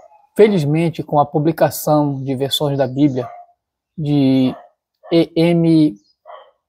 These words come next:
Ekda, da Vida Nova, de mil novecentos e noventa e três, temos um excelente guia que nos ajuda a responder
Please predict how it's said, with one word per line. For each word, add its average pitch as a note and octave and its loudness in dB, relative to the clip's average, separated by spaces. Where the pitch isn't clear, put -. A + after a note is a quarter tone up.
Ekda, D#3+ 2
da C#3 0
Vida D3 0
Nova, C#3 2
de C3+ -8
mil D3 -4
novecentos C#3+ -6
e - -10
noventa C3 -10
e - -12
três, D3+ -2
temos F3 4
um D#3+ 2
excelente D#3+ 0
guia C#3+ 2
que C#3+ -6
nos C#3+ -2
ajuda C#3+ 0
a - -2
responder C#3+ -2